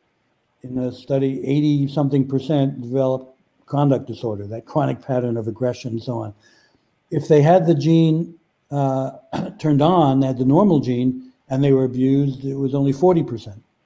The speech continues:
But the real story was, <coughs> if they were not abused, the gene became irrelevant. So the gene is only relevant if you're in the stressful environment of child abuse. And I think that,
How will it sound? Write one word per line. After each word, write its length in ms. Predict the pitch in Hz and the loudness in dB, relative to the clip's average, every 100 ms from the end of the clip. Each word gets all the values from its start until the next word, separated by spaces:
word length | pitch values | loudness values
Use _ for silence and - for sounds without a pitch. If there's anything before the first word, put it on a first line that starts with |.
| _ _ _ _ _ - - | _ _ _ _ _ -20 -14
But 100 | 143 | -6
the 80 | 147 | -2
real 180 | 185 214 | 0 0
story 300 | - 165 151 | 0 2 4
was, 280 | 147 139 - - _ | 4 2 -2 -18 _
<coughs> 220 | _ - - 932 831 - - - - _ _ 175 | _ -6 -6 -6 -6 -4 -6 -10 -20 _ _ -8
if 120 | 151 | 0
they 100 | 175 | 2
were 100 | 160 | 2
not 240 | 180 233 | 4 4
abused, 760 | 160 135 214 180 135 135 - - _ - | 2 2 4 4 4 -2 -8 -18 _ -20
the 60 | 123 | -12
gene 280 | 147 160 | -6 -2
became 320 | 143 139 147 127 | -2 -2 -2 -2
irrelevant. 500 | 120 127 107 101 101 _ _ _ _ - - - _ _ - | -4 -8 -10 -14 -20 _ _ _ _ -20 -20 -20 _ _ -10
So 200 | 139 135 | -4 -2
the 140 | 120 123 | -2 -8
gene 320 | 113 180 170 | 0 2 4
is 80 | 143 | 2
only 260 | 160 160 147 | 2 2 4
relevant 460 | 147 165 156 147 165 | 6 6 4 0 2
if 280 | 202 202 | 2 2
you're 120 | 156 151 | 0 2
in 100 | 139 | 0
the 80 | 135 | -4
stressful 500 | - 143 139 143 131 | -4 -4 -4 -6 -4
environment 520 | 127 131 127 127 131 _ _ - | -2 -2 -2 -6 -10 _ _ -14
of 160 | 127 110 | -14 -10
child 260 | 180 160 | -6 -6
abuse. 280 | 123 107 104 - _ _ _ - | -6 -8 -14 -20 _ _ _ -4
And 100 | 135 | -2
I 60 | |
think 260 | 139 160 143 | 0 0 0
that, 400 | 151 156 - | -2 -2 -6